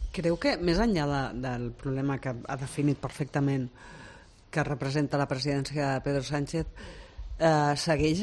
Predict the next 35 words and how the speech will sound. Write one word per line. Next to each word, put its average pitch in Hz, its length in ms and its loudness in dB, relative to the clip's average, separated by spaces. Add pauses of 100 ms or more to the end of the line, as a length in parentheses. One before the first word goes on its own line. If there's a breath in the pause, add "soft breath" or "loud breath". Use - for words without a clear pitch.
existint 156 680 2 (100)
l'espai 156 560 2
electoral 143 540 0
de 131 100 4
Ciutadans, 156 400 0
és 180 80 0
a 165 80 4
dir, 139 240 2
un 180 160 0
espai 151 320 0
de 143 160 -2
centre 147 400 -2
liberal 139 480 0 (880 loud breath)
que 180 160 6
vol, 160 480 8
eh, 147 1040 2
exercir 151 720 2 (840 loud breath)
una 170 220 6
mena 160 300 4
de 143 60 4
bisagra 139 680 4 (120)
entre 147 340 4 (200)
P 147 80 6
P 151 160 4
i 151 40 4
psoe 143 480 4
i 165 120 6
evitar 151 360 4
que 151 80 2
el 135 240 0
nacionalisme 139 1000 0 (160)
català 139 320 2
o 131 80 0
basc, 131 440 -6
eh, 135 280 -4